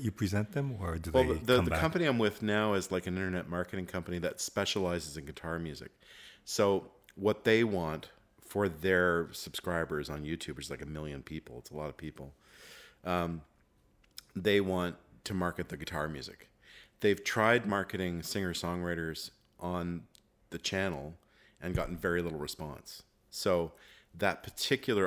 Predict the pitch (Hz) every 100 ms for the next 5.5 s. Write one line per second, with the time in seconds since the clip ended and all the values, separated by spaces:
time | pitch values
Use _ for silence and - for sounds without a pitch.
0 | 82 87 92 80 69 - 78 - 78 -
1 | 85 85 - 80 73 - - 90 - 80
2 | 80 85 87 76 - 73 73 73 - _
3 | 78 - - 80 - 76 73 65 80 67
4 | 69 - - - - _ - 85 80 73
5 | 71 71 58 58 -